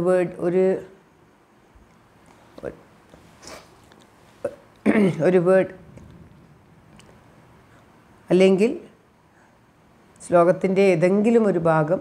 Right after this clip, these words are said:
ഒരു ദിവസം ഉച്ചരിക്കുന്നവൻ എല്ലാ ദിവസവും രാജസൂയം, അശ്വമേധം എന്ന യാഗങ്ങൾ ചെയ്ത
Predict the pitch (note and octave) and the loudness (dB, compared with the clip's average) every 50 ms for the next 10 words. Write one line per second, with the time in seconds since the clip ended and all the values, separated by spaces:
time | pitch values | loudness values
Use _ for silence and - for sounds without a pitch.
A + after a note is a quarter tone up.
0 | - - - - E3+ E3 D#3+ F3 F3 E3 D#3+ - G#3 A#3 B3 - F3 D#3+ - - | -6 -8 -6 -4 -2 -2 0 0 0 0 0 -2 -2 -2 0 0 -2 -2 2 0
1 | F3+ E3 E3+ E3+ - F3 E3+ D#3+ D3+ D3 F3+ A#3+ C#4+ - - - - _ _ _ | 2 0 0 -2 -2 -2 0 0 0 0 -2 -4 -4 -12 -16 -20 -20 _ _ _
2 | _ _ _ _ _ _ _ _ _ _ _ _ _ - _ _ - D#3+ E3 E3 | _ _ _ _ _ _ _ _ _ _ _ _ _ -20 _ _ -2 0 2 4
3 | E3+ E3+ F3 F3+ F#3+ G3+ F#3 F#3 F#3 F3+ E3+ - F3+ F#3 G#3 A#3 - F3 D#3+ D#3+ | 4 6 6 6 4 4 2 0 -4 -4 -4 -4 -4 -4 -4 -4 -2 -2 -2 -2
4 | D#3 D3 E3+ D#3+ - F#3+ F3 E3+ E3+ G3 - - - D#3+ D#3 - - - F#3 F#3 | -2 -4 -8 -10 -6 -4 -2 -2 -2 -2 -4 -6 -6 -8 -8 -6 -4 -4 -2 -2
5 | F3+ E3+ D#3+ D#3+ G3 - - - E3 E3 F3+ F3+ - D#3 D3 D3 D3 D3 D#3+ D#3+ | -2 -2 -2 -2 -4 -4 -4 -4 -2 -2 -4 -4 -2 0 0 0 0 0 0 0
6 | E3+ F3+ F3 E3 - F3 E3 D#3 D3+ | 0 0 0 -2 -2 0 0 0 0